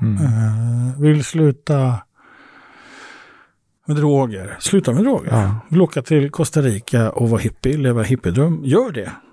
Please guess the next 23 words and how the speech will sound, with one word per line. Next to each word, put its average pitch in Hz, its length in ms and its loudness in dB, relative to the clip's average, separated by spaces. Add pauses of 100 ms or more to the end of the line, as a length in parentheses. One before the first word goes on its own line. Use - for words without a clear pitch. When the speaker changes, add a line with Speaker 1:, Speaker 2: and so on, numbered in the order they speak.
(720)
Speaker 2:
Och 156 60 2
då 185 60 -2
tänker 190 260 4
jag 160 100 0
så 160 80 2
här. 131 220 0 (4000)
Eh, - 80 0 (260)
hur 220 240 2
hittar 98 420 -4
du 151 160 0
det? 294 140 -6 (1080)
Hur 196 100 2
kommer 247 200 0
det 170 40 2
sig 196 60 2
att 190 80 -4
du, 175 200 -2
du, 170 380 2
du 160 100 2
bara 180 120 2
gör 101 340 -2
det, - 180 -10
liksom? - 340 -10